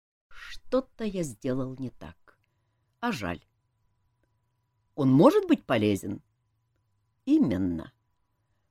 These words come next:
Но это тот случай, когда человек должен сотрудничать по своей воле,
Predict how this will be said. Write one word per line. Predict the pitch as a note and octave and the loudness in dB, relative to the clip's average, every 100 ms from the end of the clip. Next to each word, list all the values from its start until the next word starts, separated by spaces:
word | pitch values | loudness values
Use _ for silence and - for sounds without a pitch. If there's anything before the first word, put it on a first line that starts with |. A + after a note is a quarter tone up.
| _ _ - | _ _ -2
Но | F#3+ G#3 | 6 8
это | A#3+ A#3+ A#3 | 8 8 6
тот | A3+ A3 | 4 0
случай, | - E4 F4+ - C#3+ | -2 0 0 0 2
когда | E3 D#3 G3+ | 2 6 4
человек | - G3+ G#3 A#3+ B3+ | 4 4 6 6 2
должен | D#3+ A3+ A#3 G3+ F#3+ | 2 4 4 2 0
сотрудничать | F#3 D#3 - D4 C4 B3+ B3+ - | -2 -4 -2 0 0 0 -2 -6
по | C4 | -8
своей | - C4 A#3 C3 G#2 | -4 -2 2 2 2
воле, | G2 F2+ D2+ | -2 -4 -6